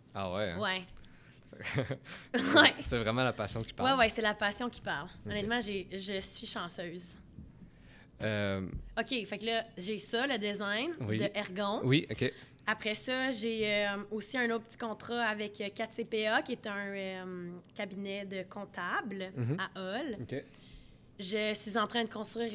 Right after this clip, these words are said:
Speaker 2: une guest house avec mon père à l'île du Grand Calumet. J'ai fait le design pour une guest house là-bas.
Speaker 1: Ok.
Speaker 2: Après ça, j'ai, euh, mes soirées Pink Night, que là, je vais commencer à aller chercher mes commanditaires, et cetera.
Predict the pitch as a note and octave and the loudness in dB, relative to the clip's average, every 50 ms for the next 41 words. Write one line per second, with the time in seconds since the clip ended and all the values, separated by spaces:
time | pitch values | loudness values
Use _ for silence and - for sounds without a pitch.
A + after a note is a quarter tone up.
0 | A3+ G#3+ G#3+ G#3+ G#3 G3+ F#3+ G3 F#3 G#3 G#3+ G#3+ - - A3+ G#3+ A3 A#3 - A#3 | 0 0 0 0 0 0 0 0 0 0 0 0 0 0 0 2 2 2 0 0
1 | G#3 G3+ - A3 G#3 G3 F#3+ - A3 A3 A3 A3 G#3 G3 G3 F3+ F3+ - G3 G3+ | 0 0 0 -2 -4 -2 -2 -2 0 0 0 0 0 -2 -2 -4 -6 -6 -4 -4
2 | G3+ - - G#3 G3+ F#3 G3 G3+ G3 G3 G#3+ D#4+ - E4+ A#3 G3+ - G3+ G3 F#3 | -4 -2 -2 -2 -2 0 0 0 0 2 0 0 0 -2 -4 -4 -4 -4 -4 -2
3 | F3+ F#3+ F3+ G3+ G3+ G#3 G#3 G#3 G#3 F#3 F#3+ F#3+ F#3 F#3 F#3 F#3+ - F#3+ F#3+ - | -2 -2 -2 -2 -2 -2 -2 -4 -4 -4 -4 -4 -2 -4 -4 -4 -4 -6 -6 -4
4 | - G3+ F#3 F#3 F#3 G3 G3 G#3 B3+ A4 - G2+ - B2 C#3+ - - - - - | -4 -4 -4 -2 -2 -2 0 0 -2 -2 -4 -4 -2 -2 -2 -2 -4 -12 -18 -20
5 | - - - - - - - - - F#3+ G3+ - - G3+ G3 - - - A#3 A3+ | -20 -20 -20 -20 -20 -20 -14 -6 -2 -2 -2 -2 -2 -2 -2 0 0 0 2 2
6 | A#3 A#3 A#3 - - - G3 G3 F#3 F#3 F#3+ G#3 G#3 G#3 G#3 G#3 G#3 - - - | 2 2 0 -2 -6 -10 -8 -8 -6 -6 -6 -6 -6 -6 -6 -6 -8 -8 -10 -14
7 | - - F#3 F3+ F3+ F3+ F3+ F3+ F3+ F3+ F3+ F3+ F3+ F3+ F3+ - - - - - | -8 -6 -6 -4 -4 -4 -2 -2 -2 -2 -2 -2 -4 -4 -8 -12 -20 -20 -20 -20
8 | - - - - - - - - - - - - - - G#3+ G#3 G#3+ - - A#3 | -20 -20 -20 -20 -20 -20 -20 -20 -20 -20 -20 -16 -6 -2 0 0 2 2 2 2
9 | A3 G#3 G#3 A3 - A3+ G3+ E3 F#3+ G3 F#3 F#3+ A#3 F#4 - - A#3 G#3+ G#3+ G#3 | 2 2 2 0 0 0 -2 -2 -2 -2 0 0 -2 -2 -2 -2 0 0 0 0
10 | F3+ G3+ F#3+ - G#3+ G3+ F#3+ F#3+ F#3+ - G#3 G#3 G#3 G#3 - G3+ - - - G#3+ | -2 -2 -4 -2 -2 -2 -2 -2 -2 -2 -2 -2 -2 -4 -4 -4 -4 -4 -4 -2
11 | G#3+ F#3+ G3+ - G3+ G3+ F#3+ F#3 F#3 F3 - - - G#3 G3 G3 G3 G3+ G3 G3+ | -4 -4 -4 -4 -4 -2 -2 -2 -4 -6 -8 -6 -2 -2 0 0 0 0 -2 -2
12 | G3 F#3+ F#3+ - F#3 F#3 G3 F#3 F3+ F#3+ F#3+ G3 G#3+ D#4 | -4 -6 -8 -10 -8 -6 -6 -6 -4 -2 -2 0 0 -2